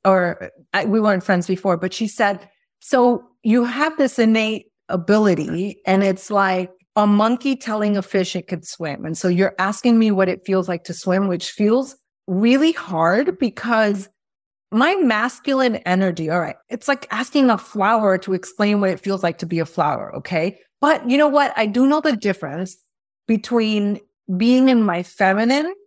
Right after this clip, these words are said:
and being in my masculine. So I told you before we hopped on that being in my feminine has been something that I've had to cultivate and that I've had to work really, really hard, to the point that my husband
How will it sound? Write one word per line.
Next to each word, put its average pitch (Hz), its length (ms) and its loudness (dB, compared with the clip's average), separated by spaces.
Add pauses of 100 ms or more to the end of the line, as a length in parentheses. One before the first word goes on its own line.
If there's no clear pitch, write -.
(120)
and 196 180 2
being 208 240 4
in 190 120 0
my 170 140 0
masculine. 143 640 -8
So - 160 0
I 190 120 2
told 311 340 -4
you 254 100 0
before 190 300 0
we 190 120 0
hopped 175 300 -4
on 220 220 2
that 175 200 -2
being 262 220 0
in 403 140 -4
my 185 120 0
feminine 220 680 -2 (140)
has 214 180 0
been 202 220 0
something 226 480 2
that 180 160 -2
I've 180 140 -2
had 190 340 -4
to 185 160 -2 (100)
cultivate 190 1200 0
and 180 160 -2
that 170 100 0
I've 175 100 -2
had 196 220 -6
to 214 80 -6
work 190 300 0
really, 208 640 2
really 185 380 2
hard, 156 540 0 (440)
to 294 160 2
the 285 100 2
point 254 640 0 (320)
that 202 300 -2
my 208 180 0
husband 254 760 0